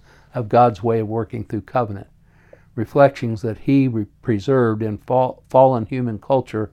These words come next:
as a witness to his way of dealing with man. God, the sovereign king of the universe, initiates relationship between himself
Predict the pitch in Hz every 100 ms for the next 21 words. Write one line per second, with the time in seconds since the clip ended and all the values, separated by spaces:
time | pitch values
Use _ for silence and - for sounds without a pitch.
0 | _ _ _ _ - 123 110 107 123 143
1 | 117 101 - - - - - 113 143 135
2 | 123 113 104 110 110 104 104 - 113 101
3 | 90 - _ _ _ _ _ _ _ _
4 | _ - 135 123 101 117 - - - 113
5 | - 127 127 139 123 - 131 127 123 110
6 | 95 95 104 - - _ _ _ - 117
7 | 113 160 - - 117 98 - - - -
8 | 107 113 120 - 107 - 104 104 98 113
9 | 110 101 - 139 139